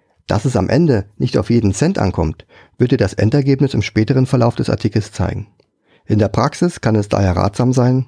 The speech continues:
mit Trailing Stop Orders zu arbeiten. Einen Artikel, was das ist, wie sie funktionieren, findest du an dieser Stelle. Wichtig ist auch, dass ein Unternehmen weiterhin seine Dividende zahlt. Besser noch,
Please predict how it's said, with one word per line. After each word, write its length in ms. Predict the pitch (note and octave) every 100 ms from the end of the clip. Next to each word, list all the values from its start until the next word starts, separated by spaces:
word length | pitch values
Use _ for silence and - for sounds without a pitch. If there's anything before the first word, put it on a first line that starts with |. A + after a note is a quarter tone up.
| -
mit 160 | A2
Trailing 360 | - C#3+ D3 B2+
Stop 280 | - G#2 -
Orders 300 | G#2 F#2 -
zu 140 | -
arbeiten. 520 | E2+ F2 E2 - G2+ - _ _ _ _
Einen 260 | - G#2+ A2
Artikel, 500 | A2+ E3+ F3 E3+ F3 _
was 200 | - G2+
das 180 | G#2+ F2+
ist, 280 | - F3+ - -
wie 100 | A2+
sie 120 | G#2+
funktionieren, 640 | G#2 G2 - G#2 C3 E3+ E3+ _ _ _ _
findest 340 | C#3+ E3 E3
du 160 | D3+ E3+
an 160 | - G#2+
dieser 220 | A2 C3+
Stelle. 360 | - A2+ G2 F#2 _ _ _ _ _ _ _ _ _ _ -
Wichtig 320 | D3 - E3+
ist 160 | -
auch, 320 | - G2+ E3 _ _ _ -
dass 140 | A#2+
ein 140 | A#2+ G#2+
Unternehmen 480 | G#2 G2 G2+ C3
weiterhin 400 | G#2 B2 C3+ A#2+
seine 260 | A2+ A2 G#2
Dividende 440 | G2+ G2 G2+ C#3
zahlt. 420 | - D2+ E2 - _ _ _ _ -
Besser 240 | - C3+
noch, 260 | A#2 D3